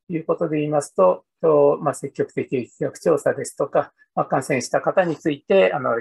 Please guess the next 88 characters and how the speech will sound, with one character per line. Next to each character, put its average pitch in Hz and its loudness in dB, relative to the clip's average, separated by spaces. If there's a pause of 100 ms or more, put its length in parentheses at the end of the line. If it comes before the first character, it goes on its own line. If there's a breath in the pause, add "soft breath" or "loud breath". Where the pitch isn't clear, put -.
(140)
療 123 -2
養 110 0
し - -16
て 127 -10
い 123 -16
た 131 -6
だ 143 -4
く - -14
と、 - -4 (380)
ま 165 0
あ、 - -2
そ 156 0
う 135 -2
い 127 -4
う 117 -8
対 139 -4
応 - -8
で 147 -10
す - -18
と 156 -6
か、 143 -2
検 123 -10
査 147 -4
体 131 -8
制 147 -16
の 139 -14
強 139 -12
化 - -8
と - -16
か、 - -20
こ 151 -8
う 143 -8
い - -8
う - -20
の 156 -12
が 170 -4
あ 151 -4
り 147 -14
ま 143 -18
す。 - -20 (720)
で、 202 0
重 214 4
症 240 4
者 190 4
を 143 0
救 - 0
う 156 0
対 156 4
応 151 4
と - -10 (160)
い 156 -2
う 143 0
と、 190 2
ま 160 0
あ、 - 4
医 143 2
療 147 4
機 - -12
関 123 -2
で、 143 0
あ 131 -12
の、 120 -16
か 135 -4
な 113 -4
り 110 -12
尽 117 -20
力 127 -10
を 131 -10
い 131 -14
た 143 -6
だ 139 -2
き 165 -10
ま 170 -2
し - -12
て、 - -2
で、 175 2
病 131 -2
床 127 -2
を 117 -2
確 - -8
保 135 -8
し - -20
た 151 0
り 131 -6
で 123 -12
す - -20
と 165 -6
か、 - -4